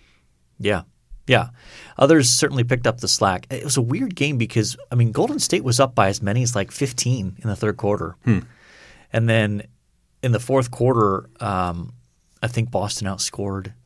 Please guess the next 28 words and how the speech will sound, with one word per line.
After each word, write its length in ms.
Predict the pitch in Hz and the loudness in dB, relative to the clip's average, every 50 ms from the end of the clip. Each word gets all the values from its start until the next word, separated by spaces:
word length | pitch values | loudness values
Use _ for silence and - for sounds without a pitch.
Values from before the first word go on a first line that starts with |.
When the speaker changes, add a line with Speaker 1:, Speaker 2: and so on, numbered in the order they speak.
| _ | _
Speaker 1:
Golden 240 | - - 104 98 98 92 | -6 -6 -6 -4 -6 -8
State 200 | - 101 104 - | -8 -8 -8 -8
by 100 | - - - | -10 -12 -12
twenty-four. 680 | - - - 127 123 120 - - - - - - - - _ _ _ _ _ _ _ _ _ _ _ _ _ _ _ _ _ - - | -10 -8 -6 -6 -4 -6 -6 -8 -10 -10 -10 -14 -16 -20 _ _ _ _ _ _ _ _ _ _ _ _ _ _ _ _ _ -4 0
Speaker 2:
Hmm. 180 | 110 117 95 - | 2 2 4 4
Speaker 1:
That's 180 | 127 139 - | 2 0 0
not 100 | 196 165 | 0 2
gonna 120 | 156 143 127 | 2 4 4
win 100 | 127 131 | 4 4
you 160 | 123 120 120 | 4 4 2
many 220 | 123 120 117 107 98 | 2 2 0 0 0
games 500 | 90 107 104 82 73 - - - - - | -2 -4 -4 -6 -8 -8 -6 -6 -6 -4
Speaker 2:
No. 220 | 92 90 87 85 | -6 -4 -4 -4
Speaker 1:
if 120 | 82 82 | -4 -4
you 120 | 104 101 98 | -4 -6 -4
get 140 | 92 113 98 | -4 -4 -4
outscored 320 | 98 92 - - - 104 | -4 -4 -6 -8 -8 -8
by 80 | - - | -8 -10
twenty-four. 480 | - - - 85 - - - - - _ _ _ _ - - - - - - _ _ _ - - - - - - - _ | -10 -12 -12 -12 -12 -14 -16 -16 -16 _ _ _ _ -20 -20 -20 -20 -20 -20 _ _ _ -20 -20 -20 -20 -20 -20 -20 _
So, 420 | - - - - - 92 85 78 - - _ _ _ _ _ _ _ _ _ _ _ _ _ _ _ _ _ - - _ _ - | -10 -8 -4 -2 -2 -2 -2 -4 -6 -12 _ _ _ _ _ _ _ _ _ _ _ _ _ _ _ _ _ -18 -18 _ _ -8
uh, 420 | 113 98 87 82 80 78 - 151 - - | -6 -6 -4 -6 -6 -6 -8 -10 -10 -2
yeah, 220 | 135 180 196 - - - - - _ - | 0 2 2 2 0 -6 -16 -12 _ 0
we'll 120 | 143 135 | 2 2
see 140 | 123 - 151 | 4 4 6
how 100 | 139 135 | 6 6
that 160 | 123 120 113 | 6 4 2
series 280 | - - 120 107 98 - | 2 0 0 0 0 0
develops. 480 | - 98 90 87 - - - - - | -2 -2 -2 -2 -2 -4 -4 -4 -4